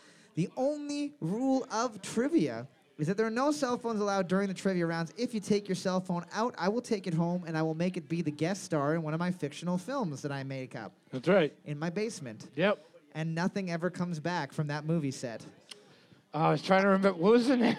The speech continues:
Speaker 2: <laughs> Oh, yeah, Cole's version of Phone Booth.
Speaker 1: <laughs> What?
Speaker 2: The movie Phone, is it Phone Booth with, uh,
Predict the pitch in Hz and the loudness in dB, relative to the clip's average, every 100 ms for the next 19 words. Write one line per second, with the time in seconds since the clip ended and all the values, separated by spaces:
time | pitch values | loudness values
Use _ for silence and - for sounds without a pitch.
0 | 240 254 156 185 180 - - - 190 180 | 0 0 -2 -6 -8 -12 -18 0 4 6
1 | 180 180 196 190 160 190 185 175 160 - | 4 4 4 4 4 2 4 2 0 -2
2 | 170 165 175 160 147 135 123 - - - | 2 2 2 2 2 2 -2 -10 -16 -10
3 | - 175 - 170 - _ _ - - 165 | 2 2 2 -8 -10 _ _ -20 -20 -20
4 | - _ _ - 196 208 202 170 175 170 | -20 _ _ -10 -4 -2 2 2 6 6
5 | 160 156 160 175 160 180 - 202 247 285 | 4 2 2 2 2 0 4 4 6 6
6 | 302 302 190 175 165 160 156 151 151 | 6 6 4 4 2 4 6 4 2